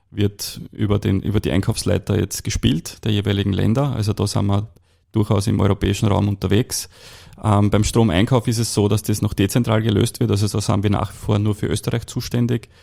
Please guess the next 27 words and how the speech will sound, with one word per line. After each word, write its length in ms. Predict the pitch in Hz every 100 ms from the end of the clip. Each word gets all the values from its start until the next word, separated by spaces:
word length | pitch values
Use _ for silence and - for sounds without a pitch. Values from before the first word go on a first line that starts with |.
| _ _ _ _ -
äh, 120 | 107
kaufen 400 | - 98 - 113
hier 160 | 110
seit 300 | 101 104 -
zwanzig 320 | - 104 - -
vierundzwanzig 600 | 113 107 104 104 - 110
nur 120 | 107
mehr 140 | 104
sogenannten 560 | 107 107 101 98 - -
Umweltzeichen 580 | 113 104 - 104 98 110
sechsundvierzig 640 | 104 - 127 123 - -
Ökostrom 500 | 87 120 - 104 90
ein. 280 | 85 131 143 - - _ _
Also 160 | - 101
das 200 | 104 107
ist 240 | 101 -
die 220 | 104 104 117
höchste 340 | 110 - -
Kategorie, 640 | - 107 104 110 104 110
die 120 | -
man 300 | 104 101 101 101 _ _ _ _ -
am, 200 | 101 -
am 140 | 104 92
Markt 300 | 90 - -
sozusagen 500 | 110 110 - 95 90
einkaufen 500 | 85 - 117 - 127
kann. 360 | - 110 123